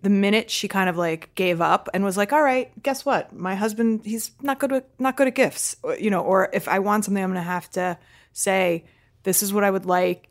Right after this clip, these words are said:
you know, can this be my present?'" Then he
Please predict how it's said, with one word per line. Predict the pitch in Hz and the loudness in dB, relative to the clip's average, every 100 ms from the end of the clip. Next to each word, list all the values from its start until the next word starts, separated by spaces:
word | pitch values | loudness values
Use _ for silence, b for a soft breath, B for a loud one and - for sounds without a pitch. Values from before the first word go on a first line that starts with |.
| _ | _
you | 190 | -4
know, | 170 165 165 _ - _ | -2 -2 -4 _ -20 _
can | - 180 170 170 - | -6 -4 -4 -6 -2
this | 170 | -2
be | - 196 | 0 -2
my | 185 175 165 | 0 0 0
present?'" | 160 - 214 190 175 226 - _ _ _ _ _ _ - _ _ | -4 0 2 2 -2 -4 -12 _ _ _ _ _ _ -20 _ _
Then | 233 233 | 0 2
he | 214 226 226 220 | 2 2 0 -2